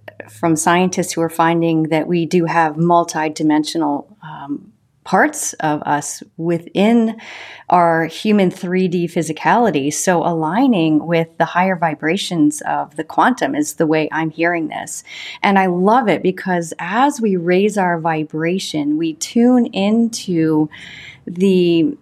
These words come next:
source energy, and that's where we all come from. And as I raise my vibration and I tune into that amazing energy,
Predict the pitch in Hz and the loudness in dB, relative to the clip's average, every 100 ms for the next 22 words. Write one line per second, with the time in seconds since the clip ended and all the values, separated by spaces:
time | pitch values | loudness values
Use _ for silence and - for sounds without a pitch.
0 | _ - - 240 214 196 - 175 196 165 | _ -12 -2 2 2 2 0 2 2 0
1 | 143 104 156 _ _ _ _ - 185 180 | -2 -4 -6 _ _ _ _ -2 2 4
2 | - - 190 180 170 165 160 - 185 190 | 2 -2 0 2 2 0 -2 -2 -2 -2
3 | - - 165 175 - 180 165 165 165 - | -4 -4 -2 -4 -2 0 2 2 0 0
4 | 196 233 214 - - - 180 170 165 147 | 0 0 -2 -8 -8 -6 -2 0 0 0
5 | 151 151 160 196 220 220 220 190 180 165 | -2 0 2 4 4 2 2 2 2 2
6 | 165 160 160 165 160 - 156 151 151 143 | 0 0 0 -2 -2 -2 0 0 0 -4
7 | - - - 226 254 247 196 196 190 175 | -6 -8 0 4 4 4 2 0 0 -2
8 | 156 - 160 160 165 196 185 165 160 165 | -2 -2 -2 0 2 2 0 0 0 0
9 | 160 - - - | -2 -4 -8 -8